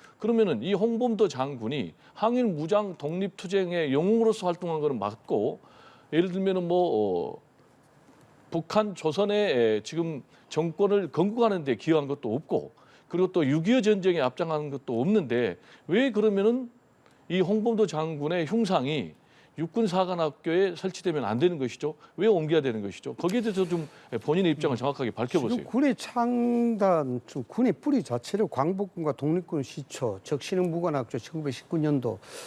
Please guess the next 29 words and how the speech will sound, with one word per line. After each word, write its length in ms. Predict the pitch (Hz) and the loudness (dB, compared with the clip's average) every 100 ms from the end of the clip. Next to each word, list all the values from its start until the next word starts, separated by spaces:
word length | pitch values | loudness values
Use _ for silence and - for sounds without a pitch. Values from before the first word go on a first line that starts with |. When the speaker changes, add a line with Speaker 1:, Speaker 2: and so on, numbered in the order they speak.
| - - - | -16 -20 -4
Speaker 2:
뭐, 120 | 165 | 0
이 220 | 135 185 | 2 0
자체가 400 | 196 - 123 277 | 0 -6 -6 -6
잘못됐다는 640 | 294 113 123 123 220 208 127 | -4 -4 -4 -2 -2 -2 -4
거 80 | 110 | -6
아니죠. 180 | 117 117 | -8 -6
군의 220 | 208 165 | -2 -2
뿌리를 260 | 135 208 113 | 0 -2 -2
그렇게 260 | 175 165 | -4 -6
본다라는 840 | - 120 127 135 110 101 107 117 | -6 -4 0 2 0 -4 -6 -8
것인데, 380 | 107 98 113 101 | -10 -12 -12 -10
여기는 280 | 139 220 190 | -6 -4 -4
상당한 460 | 131 147 139 208 208 | -4 -8 -4 -4 -2
정치적 460 | 151 175 - 180 | -2 -4 -4 0
의도가 340 | 127 131 - 135 | 0 0 0 -2
있었다라고 480 | 185 226 139 120 | -2 -4 -4 -4
제가 220 | 110 120 113 | -4 -4 0
이야기를 340 | 123 123 117 | 0 -2 -4
했습니다. 540 | 202 - 117 104 107 - - - | -6 -6 -8 -6 -8 -10 -16 -8
지금 160 | - 175 | -2 2
말씀하신 540 | 143 220 226 170 220 | 2 2 0 0 -2
대로, 400 | 139 135 165 127 170 - - - - - - | 0 2 2 0 -4 -14 -18 -16 -16 -12 -2
어, 320 | 165 151 139 | 2 2 0
보자 240 | - 202 190 | 0 2 4
그러면은 500 | 147 139 135 202 151 | 4 0 -2 -4 -2
왜 220 | 120 170 | 4 4
그렇게 280 | 233 247 - | 4 0 -6
하는 180 | 131 135 | -8 -6
것이냐. 520 | 117 - 123 95 98 | -6 -6 -8 -8 -12